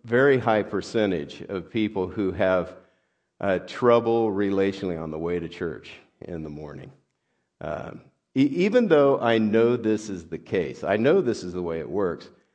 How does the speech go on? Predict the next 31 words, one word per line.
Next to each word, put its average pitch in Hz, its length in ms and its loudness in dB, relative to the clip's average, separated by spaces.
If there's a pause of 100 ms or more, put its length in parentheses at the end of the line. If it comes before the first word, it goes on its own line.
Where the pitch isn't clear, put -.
(960)
I'm 117 180 4
often 139 360 2
surprised 85 920 -4 (500)
that 78 320 -6 (640)
this 147 240 0
particular 135 640 0
kind 95 300 -2
of 82 100 -6
trouble 82 360 -2
has 85 240 -6
erupted 80 480 -8
or 82 120 -8
whatever 80 420 -10
it 82 80 -8
is. 85 180 -4
And 92 80 -6
over 92 180 -4
time, 101 300 -4
I've 90 180 -2
learned 117 260 -2
to 127 60 2
appreciate 95 680 -4 (400)
what 113 260 0
God 113 480 -2
does 92 500 2 (100)
through 113 260 0
those 92 260 -2
circumstances 87 1080 -6 (540)
as 110 220 0
I 101 160 4
learn 101 840 0